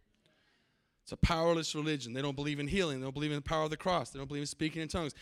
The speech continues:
It's dangerous. These are things, church, that you gotta understand. They're, they're gonna be like poison. How many know with poison,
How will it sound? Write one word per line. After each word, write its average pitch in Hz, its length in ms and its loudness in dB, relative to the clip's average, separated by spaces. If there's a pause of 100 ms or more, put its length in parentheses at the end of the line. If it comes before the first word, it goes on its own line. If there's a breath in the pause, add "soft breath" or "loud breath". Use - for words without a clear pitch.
(100)
It's 165 200 0
dangerous. 156 640 2
These 160 200 2
are 160 80 4
things, 185 380 2
church, 165 240 0
that - 160 -10
you 156 60 -6
gotta 165 160 2
understand. 156 460 0 (320 loud breath)
They're, 170 320 4
they're 180 220 6
gonna 190 220 4
be 175 180 2
like 160 340 0
poison. 131 540 8
How 165 140 0
many 202 160 2
know 185 240 4
with 160 280 -2
poison, 139 500 4